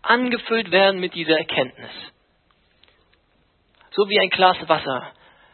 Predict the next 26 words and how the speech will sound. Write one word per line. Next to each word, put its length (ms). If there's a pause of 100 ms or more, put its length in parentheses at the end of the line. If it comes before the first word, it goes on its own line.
in 60
das 100
man 180
kontinuierlich 720
etwas 260
hineingießt. 720 (3000)
Es 200
gibt 220
nichts 460
Wichtigeres 640 (540)
für 140
das 120
Geschöpf, 500 (640)
als 240
genau 360
zu 140
verstehen, 540
was 180
der 120
Plan 400
des 100 (160)
Schöpfers 480 (1500)
für 120
unser 220
Leben 360
ist. 280